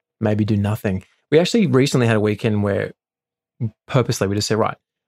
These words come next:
there's nothing booked, zero, nothing." And we sort of got to Saturday morning, we're like,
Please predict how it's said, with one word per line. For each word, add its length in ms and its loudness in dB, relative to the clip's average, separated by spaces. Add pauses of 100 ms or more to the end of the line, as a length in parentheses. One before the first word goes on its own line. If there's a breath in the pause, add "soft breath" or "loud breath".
(140)
there's 300 0
nothing 380 2
booked, 320 -4
zero, 340 2
nothing." 440 -6 (540)
And 560 2 (920)
we 60 -2
sort 180 0
of 120 -2
got 180 2
to 100 -4
Saturday 360 2
morning, 340 2
we're 80 2
like, 200 -2